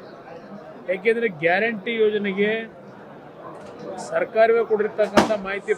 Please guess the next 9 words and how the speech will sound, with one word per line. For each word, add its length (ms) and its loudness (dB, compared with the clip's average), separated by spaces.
ಪ್ರಕಾರ 320 -2
ಐವತ್ತೆರಡು 580 4
ಸಾವಿರ 320 2
ಕೋಟಿ 200 0
ವರ್ಷಕ್ಕೆ 540 -2
ಇವರಿಗೆ 340 2
ಬರ್ತಕ್ಕಂಥ 560 -2
ಒಂದು 200 4
ಹೊರೆ. 200 6